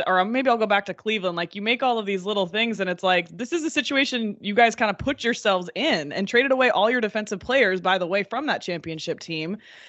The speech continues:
So I don't think, was anybody shocked? It's funny. They're such short odds, right? So everyone's talking about, this is a huge disappointment of a Lakers team. But when Russell Westbrook was brought over, a lot of people were like, "I don't know if that's the guy we wanted for this mix." So,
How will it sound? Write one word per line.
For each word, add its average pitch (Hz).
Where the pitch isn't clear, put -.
So 220
I 262
don't 427
think, 370
was 285
anybody 427
shocked? 277
It's 233
funny. 208
They're 240
such 311
short -
odds, 180
right? 190
So 208
everyone's 202
talking 196
about, 185
this 208
is 220
a 226
huge 247
disappointment 202
of 175
a 175
Lakers 196
team. 165
But 233
when 262
Russell 330
Westbrook 277
was 220
brought 226
over, 240
a 208
lot 214
of 381
people 262
were 233
like, 196
"I 214
don't 302
know 190
if -
that's 202
the 190
guy 175
we 170
wanted 165
for 175
this 170
mix." 226
So, 185